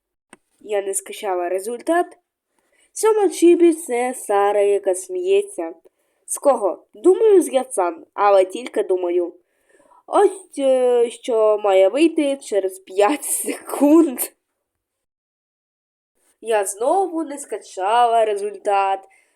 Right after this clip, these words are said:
Так що ось вам далі Сем, який впирається в четверту стіну, щоб теж її зламати. Чому всі хочуть зламати четверту стіну? Я не можу зрозуміти цього.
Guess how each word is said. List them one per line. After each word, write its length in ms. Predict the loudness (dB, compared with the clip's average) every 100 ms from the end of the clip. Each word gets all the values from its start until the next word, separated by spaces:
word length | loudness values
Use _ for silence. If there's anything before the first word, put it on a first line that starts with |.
| _
Так 160 | -10
що 300 | -10 -6 -6 -2
ось 280 | -4 -2
вам 260 | -6 -6 -6
далі 380 | -6 -6 -8 -8
Сем, 480 | -6 0 2 0 -2
який 680 | -4 -2 0 0 -2 -8
впирається 800 | -14 _ -6 -4 -2 -4 -10 -16
в 120 | -16
четверту 440 | -20 -16 -16 -16 -20
стіну, 400 | -12 -8 -4 -6
щоб 360 | -6 -12 -8
теж 360 | 2 2 2 -10
її 180 | -14 -14
зламати. 720 | -10 -8 -8 -8 -10 -12 -18 _ _ _
Чому 400 | -6 -6 -2 -4
всі 380 | -4 -10 -12 -12
хочуть 480 | -6 -6 -6 -12 -8
зламати 720 | 0 0 2 -2 -2 -4 -4
четверту 840 | -4 -4 -2 0 0 -2 -8 -10
стіну? 1200 | -10 -16 _ -10 -6 0 0 2 0 2 2 0
Я 180 | -2 -6
не 80 | -8 -10
можу 360 | -12 -12 -12
зрозуміти 640 | -14 -14 -14 -14 -16 -14 -14
цього. 560 | -8 -6 -4 -4 -8